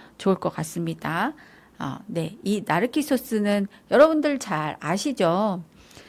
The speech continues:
어, 물속에 있는 자기의 모습이 너무나 아름다워서 물속에 있는 자기를 쳐다보다가 그만, 어,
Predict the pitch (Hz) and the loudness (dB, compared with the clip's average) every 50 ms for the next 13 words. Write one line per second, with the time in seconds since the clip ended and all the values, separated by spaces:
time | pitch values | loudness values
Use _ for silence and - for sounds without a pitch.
0 | - - - 175 190 190 175 233 269 262 - 320 320 285 320 311 302 285 277 269 | -18 -6 -2 0 0 2 4 2 2 2 2 0 2 2 2 4 4 4 4 4
1 | 277 269 269 269 269 262 240 - - 165 160 - 180 190 190 170 156 180 165 160 | 4 4 4 4 2 0 0 -2 -4 -4 -4 -2 -2 -2 -2 -2 -2 -6 -8 -10
2 | - 180 - 170 160 165 165 170 180 160 165 214 247 254 202 170 165 170 160 156 | -10 -8 -6 -6 -6 -4 -6 -6 -6 -4 -2 0 0 2 2 0 0 -2 -4 -4
3 | 175 180 180 170 160 - 240 262 262 240 180 175 180 - 240 220 226 214 202 196 | -4 -6 -6 -8 -6 -4 -4 -4 -2 -4 -4 -6 -6 -8 -6 -6 -6 -6 -6 -6
4 | 202 202 202 202 - - 180 170 - 175 170 175 175 196 - - - - - - | -6 -6 -8 -8 -10 -12 -14 -10 -10 -8 -6 -6 -6 -8 -8 -12 -20 -20 -20 -20
5 | - - _ - - 320 330 294 269 214 - 156 147 139 - 196 220 233 233 226 | -20 -20 _ -10 -6 -4 -4 -2 -4 -2 -2 -4 -4 -4 -4 -4 -4 -4 -4 -6
6 | - - 175 165 160 160 175 208 277 302 - - - - - - - - - 160 | -8 -6 -6 -4 -4 -4 -2 -2 -4 -4 -6 -12 -20 -20 -20 -20 -20 -16 -10 -6
7 | 160 147 143 151 151 - | -6 -6 -6 -6 -8 -10